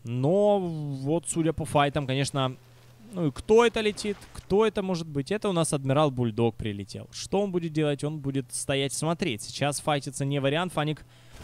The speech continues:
удачно отошел. Фаник до сих пор бегает без соул-ринга, хотя есть, в принципе, деньги у Фаника,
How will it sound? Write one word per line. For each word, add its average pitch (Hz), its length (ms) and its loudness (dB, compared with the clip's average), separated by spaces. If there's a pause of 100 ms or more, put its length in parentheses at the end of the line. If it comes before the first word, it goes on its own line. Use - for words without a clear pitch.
удачно 147 520 0
отошел. - 360 -10 (1600)
Фаник 180 260 2
до 165 80 2
сих - 120 -4
пор 185 180 2
бегает 151 260 2
без 143 140 0
соул-ринга, 175 460 2
хотя 135 240 -2
есть, 143 440 -2
в - 80 -18
принципе, 123 360 -6
деньги 120 380 -2
у 147 60 2
Фаника, 165 520 -2